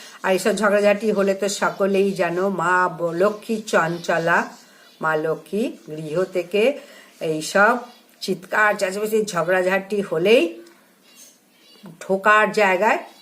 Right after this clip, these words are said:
ঘর থেকে বেরিয়ে যাবে। মা লক্ষ্মীকে কখনো কাঁসর ঘন্টা কিন্তু বাজানো হয় না বা বাজানো উচিত না। মা লক্ষ্মী চিৎকার চেঁচামেচি একদম পছন্দ করে না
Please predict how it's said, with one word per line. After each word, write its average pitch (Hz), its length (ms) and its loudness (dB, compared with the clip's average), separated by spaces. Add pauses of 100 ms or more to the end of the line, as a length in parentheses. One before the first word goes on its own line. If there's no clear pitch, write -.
ঘর 160 180 0 (100)
থেকে 269 260 -4
বেরিয়ে 165 680 -4
যাবে। 139 380 -6 (500)
মা 165 480 0
লক্ষ্মীকে 190 800 -2 (120)
কখনো 233 540 0
কাঁসর 208 800 0 (120)
ঘন্টা 175 380 -2
কিন্তু 175 520 -6
বাজানো 156 680 -4 (500)
হয় 151 300 0
না 147 400 -6
বা 160 160 0
বাজানো 160 500 -2 (100)
উচিত 170 600 -8
না। 143 240 -8 (400)
মা 156 160 0
লক্ষ্মী 170 400 -4
চিৎকার 180 680 -4
চেঁচামেচি 196 800 -6 (720)
একদম 277 600 4
পছন্দ 220 420 2
করে 220 140 4
না 226 160 2